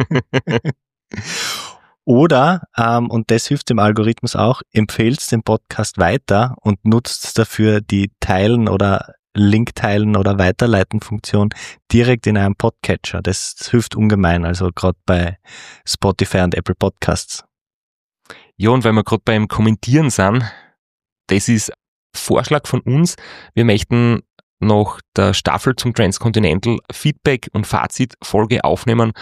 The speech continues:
Speaker 1: und gerne Fragen beantworten, die ihr an uns beide habt. Das heißt, entweder schickt uns eine E-Mail, sitzfleisch at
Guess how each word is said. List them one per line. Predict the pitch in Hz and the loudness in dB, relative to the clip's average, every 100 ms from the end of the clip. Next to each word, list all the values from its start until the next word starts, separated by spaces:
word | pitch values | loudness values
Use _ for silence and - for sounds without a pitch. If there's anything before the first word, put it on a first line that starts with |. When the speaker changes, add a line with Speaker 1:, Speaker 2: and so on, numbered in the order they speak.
| - - - - | -14 -18 -16 -2
Speaker 1:
und | 110 107 - | 0 2 0
gerne | 104 90 107 | 0 2 2
Fragen | 107 - 60 95 107 | 0 -2 -2 -2 -2
beantworten, | - 90 92 92 95 92 - | -2 -2 0 0 0 -4 -4
die | 110 | -4
ihr | 98 104 101 | 0 0 0
an | - | -2
uns | 92 98 - | -2 -4 -2
beide | - 78 87 | -2 0 0
habt. | 92 - - | -2 -2 -8
Das | - 92 | -4 -2
heißt, | 98 - _ - - - _ - | -2 -2 _ -20 -20 -20 _ -2
entweder | 113 131 | 0 2
schickt | 131 120 - | 0 -2 -4
uns | 107 101 | -4 -4
eine | - | 0
E-Mail, | 156 160 143 123 98 _ | 4 4 2 -2 -10 _
sitzfleisch | - - 123 - 113 110 - | -12 -10 -6 0 2 0 -2
at | 98 | -6